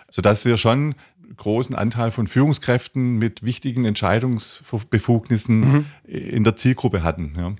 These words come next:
Speaker 2: Und, und wie sind die drauf? Also wie gut stehen wir da, ich sag mal, im Management des öffentlichen Sektors aktuell da? Was waren da so Ihre Erfahrungen?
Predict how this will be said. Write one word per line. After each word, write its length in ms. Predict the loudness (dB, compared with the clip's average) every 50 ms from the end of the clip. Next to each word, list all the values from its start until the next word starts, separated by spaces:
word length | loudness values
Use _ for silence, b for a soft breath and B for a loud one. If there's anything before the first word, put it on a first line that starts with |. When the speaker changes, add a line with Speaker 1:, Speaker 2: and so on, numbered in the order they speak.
| -8 -8
Speaker 2:
Und, 180 | -8 -6 -4
und 160 | -4 -2 0 0
wie 100 | 2 2
sind 200 | 2 0 0 -2
die 100 | -2 -2
drauf? 300 | -2 0 -2 -2 -2 -4
Also 280 | -8 -6 -6 -6 -6
wie 80 | -6 -6
gut 440 | -6 -4 -4 -4 -4 -6 -12 -20 -20 _
stehen 380 | -12 -10 -4 0 0 2 2 2
wir 120 | 0 0
da, 300 | 0 0 0 0 0 -2
ich 100 | -2 -2
sag 120 | -4 -2
mal, 120 | -2 -2 -2
im 140 | 0 0 0
Management 540 | 0 2 0 0 -2 -2 -4 -4 -4 -4
des 100 | -4 -6
öffentlichen 720 | -4 -6 -4 -4 -4 -2 -4 -4 -4 -2 -2 0 0 0 0
Sektors 400 | -2 -4 -4 -2 -2 -2 -2 -2
aktuell 400 | -6 -10 -10 -6 -4 -4 -2 -2
da? 280 | -4 -4 -6 -6 -10 -10
Was 200 | -10 -10 -8 -8
waren 120 | -6 -4 -2
da 120 | -2 -2
so 120 | -2 -2
Ihre 320 | -2 -2 -2 0 0 0 0
Erfahrungen? 460 | -2 -4 -4 -4 -4 -4 -6 -8 -12